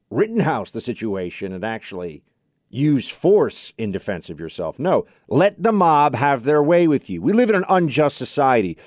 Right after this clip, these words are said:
We should suffer. We should have it all get torn down, they say. Why?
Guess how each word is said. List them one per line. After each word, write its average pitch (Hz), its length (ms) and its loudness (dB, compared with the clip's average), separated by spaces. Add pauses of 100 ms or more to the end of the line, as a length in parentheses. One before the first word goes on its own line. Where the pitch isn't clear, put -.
(140)
We 233 200 2
should 208 320 0
suffer. - 560 -2 (160)
We 208 160 2
should 233 160 0
have 185 180 2
it 160 60 4
all 196 320 6
get 160 240 -2
torn 202 360 2
down, 175 600 2
they 95 320 -2
say. 107 560 -4
Why? - 680 -8